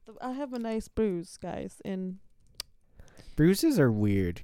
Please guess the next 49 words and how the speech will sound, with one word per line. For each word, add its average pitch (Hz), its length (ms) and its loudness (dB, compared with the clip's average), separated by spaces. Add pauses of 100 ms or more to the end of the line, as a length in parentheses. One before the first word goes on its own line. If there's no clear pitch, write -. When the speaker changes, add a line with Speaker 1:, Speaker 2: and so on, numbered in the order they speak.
Speaker 2:
'cause 117 240 2
you, 127 220 2
they, 127 260 2
like, 117 260 0
Speaker 1:
What 554 280 2
is, 277 400 4
what 214 260 -6
makes, 277 540 -4
like, 214 360 -8 (100)
what 269 360 -10
is 311 220 -10
Speaker 2:
I 143 60 0
don't 135 180 0
Speaker 1:
makes 117 60 -6
Speaker 2:
wanna, 110 120 -6
Speaker 1:
a 113 100 -2
Speaker 2:
I, 117 40 0
Speaker 1:
bruise? 98 180 -10 (240)
Speaker 2:
I, 120 60 -8
I 120 60 -2
should 101 280 -6
know, 101 400 -4 (100)
but 90 160 -4
I, 90 140 -2 (300)
I 101 100 -2
don't 95 340 -6
right - 80 -2
Speaker 1:
He-, 349 180 4
Speaker 2:
this 277 120 4
Speaker 1:
yeah, 247 420 8
<laughs> - 40 6
Speaker 2:
minute. 403 420 8
Speaker 1:
I'm 285 160 6
not 285 240 8
getting 262 200 4
into 240 180 0
the 220 100 2
whole 226 160 6
detail 208 380 0
Speaker 2:
But 180 240 6
Speaker 1:
'cause 185 100 -6
I 180 80 0
don't 175 180 -4
know 180 100 -4
anything. 180 420 -8 (200)
Speaker 2:
Like, 143 340 4
<laughs> 120 60 -4 (2250)
Speaker 1:
But, 190 320 -2
um, 185 400 -4